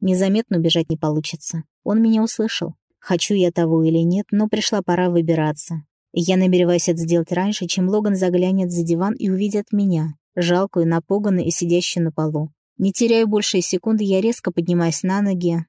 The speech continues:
но не выпрямляюсь до конца, потому что сильно бьюсь затылком о что-то. Следует сдавленное ругательство, мужской стон и грохот тела об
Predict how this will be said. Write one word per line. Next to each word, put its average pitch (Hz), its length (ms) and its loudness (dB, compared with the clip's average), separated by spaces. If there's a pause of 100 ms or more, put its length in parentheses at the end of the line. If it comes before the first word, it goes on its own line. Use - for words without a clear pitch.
но 214 240 2
не 220 120 4
выпрямляюсь 196 600 0
до 180 100 -2
конца, 180 500 -4 (120)
потому 196 220 0
что 190 160 0
сильно 190 280 2
бьюсь 185 260 0
затылком 190 480 -2
о 156 40 0
что-то. 160 460 -4 (240)
Следует 214 440 0
сдавленное 190 520 0
ругательство, 185 640 -4
мужской 180 420 0
стон 202 360 -2
и 185 40 0
грохот 180 360 0
тела 165 260 0
об 160 80 -2